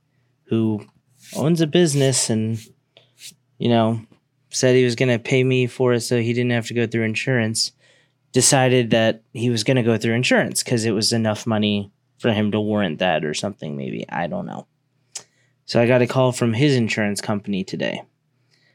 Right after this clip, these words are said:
and they requested the quotes that I had and pictures of the vehicle and all that, so I sent them. Um, and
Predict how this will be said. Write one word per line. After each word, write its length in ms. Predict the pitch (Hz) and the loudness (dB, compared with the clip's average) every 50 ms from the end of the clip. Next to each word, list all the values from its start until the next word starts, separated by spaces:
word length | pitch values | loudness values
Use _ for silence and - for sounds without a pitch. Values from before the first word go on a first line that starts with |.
| _ _ _ - | _ _ _ -2
and 320 | - 110 107 107 104 101 | 0 0 2 2 0 0
they 100 | 104 104 | 0 0
requested 520 | 101 104 101 - 117 110 - - - 113 110 | 0 -2 -2 0 0 0 0 -2 -4 -4 -4
the 60 | 107 | -6
quotes 400 | - - - 117 110 107 107 - | -6 -4 -2 -2 -2 -2 -2 -2
that 100 | - 107 101 | -2 0 0
I 80 | 101 101 | 0 0
had 440 | 101 104 98 98 98 104 117 120 113 - _ _ _ - | 0 0 0 0 -2 -4 -6 -10 -14 -16 _ _ _ -8
and 540 | 101 101 101 101 101 98 101 98 101 98 98 _ _ _ _ | -4 -4 -2 0 0 0 -2 -2 -4 -6 -8 _ _ _ _
pictures 400 | - 117 104 - - 113 110 104 | -4 -4 -2 -2 -4 -4 -4 -4
of 100 | 110 110 | -2 -2
the 80 | 120 113 | -2 0
vehicle 560 | 117 117 107 107 104 104 - 110 110 120 123 | 0 0 0 0 -2 -2 -4 -2 -2 0 0
and 80 | 110 104 | 0 0
all 140 | 101 107 117 | 0 0 0
that, 380 | 113 104 101 101 120 151 - - | 0 0 2 0 0 -2 -4 -6
so 160 | - - 104 | -4 -2 0
I 100 | 104 127 | 0 0
sent 300 | 147 - - 101 101 98 | 0 -2 -2 -2 -4 -4
them. 240 | - 107 117 151 - _ _ _ _ _ _ - _ _ _ _ _ _ _ _ - | -4 -4 -4 -6 -8 _ _ _ _ _ _ -20 _ _ _ _ _ _ _ _ -2
Um, 540 | - 107 107 107 107 104 101 98 95 92 - _ _ _ _ _ _ _ _ _ _ _ _ _ _ _ _ _ - - _ _ _ _ - | 0 2 4 4 4 2 2 0 -2 -4 -8 _ _ _ _ _ _ _ _ _ _ _ _ _ _ _ _ _ -20 -20 _ _ _ _ -2
and 720 | 131 123 123 120 120 117 117 113 113 110 101 - - | 0 2 2 4 2 2 0 0 0 -2 -4 -6 -10